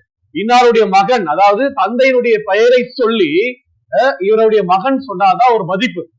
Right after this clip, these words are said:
ஆனா இங்க பாருங்க மக்கள் எப்படி பேசுறாங்க, மரியாளுடைய குமாரன் அல்லவான்றாங்க. அம்மா பேரை சொல்லி அந்த யூத ம-, யூத மக்கள்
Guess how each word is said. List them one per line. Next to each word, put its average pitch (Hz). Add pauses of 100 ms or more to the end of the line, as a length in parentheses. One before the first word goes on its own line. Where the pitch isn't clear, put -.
(440)
ஆனா 202
இங்க 220
பாருங்க 240
மக்கள் 202
எப்படி 208
பேசுறாங்க, 170 (640)
மரியாளுடைய 214
குமாரன் 220
அல்லவான்றாங்க. 175
அம்மா 202
பேரை 185
சொல்லி 151 (440)
அந்த 147
யூத 196
ம-, 156
யூத 196 (320)
மக்கள் 170